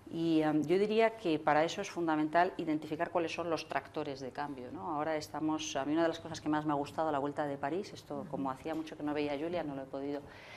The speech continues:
eh, compartir con ella, pero una de las cosas que más me ha impactado a la Vuelta de París es cómo, eh, percibo que, am,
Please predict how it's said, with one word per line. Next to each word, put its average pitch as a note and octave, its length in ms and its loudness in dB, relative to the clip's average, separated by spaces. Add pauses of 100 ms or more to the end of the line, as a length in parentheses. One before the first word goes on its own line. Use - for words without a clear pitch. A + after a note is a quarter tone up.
(420)
eh, C#3 320 -2
compartir D3+ 540 2
con D#3 180 2
ella, E3+ 160 4
pero D#3 140 -2
una F3+ 80 2
de F#3+ 60 4
las F#3 100 0
cosas F#3 240 -8
que F3 80 -2
más E3+ 240 2
me E3 120 2
ha D#3+ 100 2
impactado D#3+ 500 2
a F3 40 2
la E3 60 4
Vuelta D#3 240 2
de D#3+ 120 2
París D#3 400 -2 (960)
es E3 160 -2
cómo, G3 400 0 (140)
eh, D#3 260 4
percibo F3+ 500 0 (500)
que, C#3 320 0
am, C3+ 220 -2